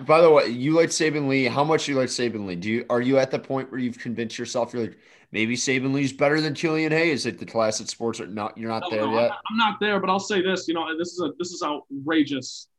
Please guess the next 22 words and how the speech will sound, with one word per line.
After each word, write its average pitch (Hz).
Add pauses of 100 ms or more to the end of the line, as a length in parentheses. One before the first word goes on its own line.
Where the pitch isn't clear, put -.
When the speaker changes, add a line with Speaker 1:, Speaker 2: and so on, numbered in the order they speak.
(160)
Speaker 2:
analogy, 127
but 143
the 147
Bad 190
Boys, 143
you 143
know, 143
my 147
favorite 170
N 156
B 156
A -
team, 143
Speaker 1:
Oh 104
my 85
God. 78 (440)
Speaker 2:
they 175
ran 196
a 180
three 196
guard 180
rotation. 147